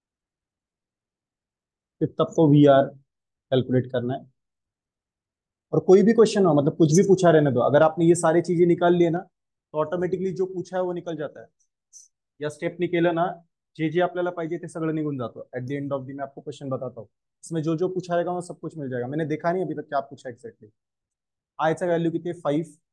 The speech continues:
R चा value किती आला? नाइनटीन पॉइंट नाइन। ये करो कितना आता है? five into nineteen point nine,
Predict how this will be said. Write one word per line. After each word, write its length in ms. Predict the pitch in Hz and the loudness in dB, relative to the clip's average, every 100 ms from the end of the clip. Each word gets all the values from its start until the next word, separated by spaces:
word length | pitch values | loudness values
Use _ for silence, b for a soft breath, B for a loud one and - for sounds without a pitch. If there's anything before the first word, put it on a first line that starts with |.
| _ - | _ -4
R 160 | 147 156 | -2 -2
चा 120 | 170 | -2
value 200 | 160 160 | -4 -4
किती 160 | 156 160 | -6 -6
आला? 140 | 160 151 | -4 -4
नाइनटीन 420 | 143 143 147 147 | -6 -8 -8 -8
पॉइंट 200 | 151 147 | -8 -8
नाइन। 240 | 127 110 _ _ _ _ - | -10 -14 _ _ _ _ -14
ये 100 | 147 | -10
करो 180 | 151 151 | -8 -8
कितना 240 | 151 147 135 | -10 -10 -10
आता 160 | 151 | -10
है? 60 | - _ _ _ _ _ _ _ _ _ | -20 _ _ _ _ _ _ _ _ _
five 160 | 147 147 | -4 -4
into 260 | 147 147 147 | -4 -8 -8
nineteen 320 | 139 131 139 | -10 -10 -12
point 220 | 139 135 | -12 -12
nine, 180 | 135 147 | -12 -14